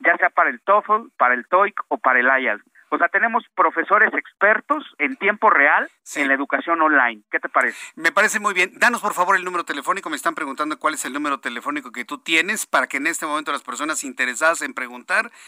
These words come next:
Speaker 2: te hagan una llamada perdida o te envíen un mensaje de vía WhatsApp. ¿Cuál es el número?
Speaker 1: Así es. El número es el cincuenta y cinco treinta,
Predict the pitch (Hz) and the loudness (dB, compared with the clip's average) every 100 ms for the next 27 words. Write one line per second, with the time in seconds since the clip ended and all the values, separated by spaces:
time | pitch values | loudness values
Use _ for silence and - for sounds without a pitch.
0 | - - 165 175 160 139 139 156 156 139 | -12 -2 0 0 0 0 0 2 2 -2
1 | 123 175 175 143 135 151 151 135 139 147 | -2 -2 -2 -2 -2 -2 -2 -4 -4 -4
2 | 143 127 143 131 135 - 113 196 208 185 | -4 -2 -2 0 -2 -4 -6 -4 -4 -6
3 | 147 143 175 262 - _ _ _ _ - | -10 -8 -6 -8 -14 _ _ _ _ -20
4 | - - - 160 117 - 151 190 220 214 | -6 -4 0 0 0 0 0 2 4 4
5 | - 214 - 156 147 147 143 139 - 202 | 2 -2 -4 -8 -2 0 0 -2 -2 -2
6 | 190 160 156 180 208 226 277 | 0 2 2 0 0 0 0